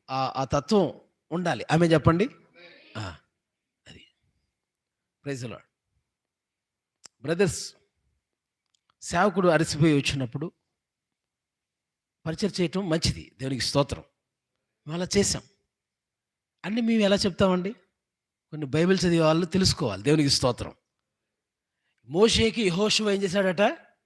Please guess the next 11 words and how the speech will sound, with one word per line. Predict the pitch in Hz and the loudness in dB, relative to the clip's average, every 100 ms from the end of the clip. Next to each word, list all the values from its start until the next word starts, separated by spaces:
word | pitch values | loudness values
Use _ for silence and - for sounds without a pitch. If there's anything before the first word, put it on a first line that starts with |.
| _ _ _ _ _ _ _ _ _ - | _ _ _ _ _ _ _ _ _ -18
ఒక | 143 135 | -14 2
పేరు | 208 196 | 4 6
రాయబడు, | 196 185 165 | 4 4 -2
స్టార్టింగే | - 185 202 226 214 | 0 2 2 4 2
పేరు | 165 190 - - - - 120 | 4 4 2 -6 -20 -6 4
మోషే | 147 151 151 147 143 | 6 6 6 6 6
పరిచారకుడైన | 139 139 131 139 135 131 127 131 135 147 196 277 - | 4 2 0 0 2 0 -2 -2 -2 0 -2 -4 -10
యెహోషువ | 98 80 104 87 95 95 98 95 90 | -8 -6 -6 -6 -6 -6 -6 -6 -8
అని | 90 | -10
ఉంటది. | 90 - - - | -12 -14 -18 -12
ఏందంట? | 123 117 | -8 -6